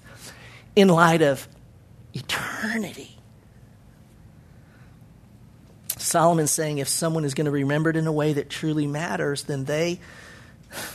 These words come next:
they need to live their life in such a way that it is remembered forever. And that's worth thinking about for a moment. Let's just, just stop right here. We'll, we'll stop and go, "Okay, if I were to die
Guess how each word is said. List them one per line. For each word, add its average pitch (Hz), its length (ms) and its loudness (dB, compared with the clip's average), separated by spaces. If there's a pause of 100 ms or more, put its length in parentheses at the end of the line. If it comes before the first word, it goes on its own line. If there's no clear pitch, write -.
(800)
they 147 80 -4
need 160 180 0
to 151 80 0
live 151 280 2
their 143 160 -4
life 156 460 -2
in 139 100 -8
such - 280 -8
a 143 40 -6
way 143 400 -4
that 131 240 -6
it 131 180 -6 (840)
is 131 160 -8
remembered 131 640 -6
forever. 143 420 -2
And 131 100 -4
that's 311 220 -4
worth 320 220 -2
thinking 170 380 -2
about 120 300 -4
for - 120 -10
a 123 40 -10
moment. 104 340 -10 (500)
Let's 214 140 -4
just, - 320 -4
just 208 160 -2
stop 214 360 4
right 208 140 6
here. 156 260 2
We'll, 147 160 -2
we'll 147 220 -10
stop 160 260 0
and 151 80 -6
go, 131 120 0
"Okay, 127 360 -6 (480)
if 147 180 0
I 156 180 8
were 160 260 4
to 196 160 -4
die 143 560 4